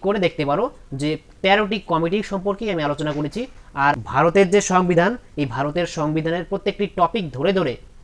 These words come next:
টপিক ধরে ধরে কিন্তু আমি ক্লাস করাচ্ছি, তাহলে তোমরা দেখতে পারো।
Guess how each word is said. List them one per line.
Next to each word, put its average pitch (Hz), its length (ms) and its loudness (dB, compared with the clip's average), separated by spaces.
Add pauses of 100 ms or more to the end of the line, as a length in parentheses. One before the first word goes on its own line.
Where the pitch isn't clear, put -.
(360)
টপিক - 320 -2
ধরে 139 160 -4
ধরে 156 180 2
কিন্তু 165 180 -4
আমি 190 140 -4
ক্লাস 139 240 0
করাচ্ছি, 156 300 -2 (300)
তাহলে 131 200 -4
তোমরা 143 160 -2 (240)
দেখতে 127 260 -8
পারো। 95 120 -18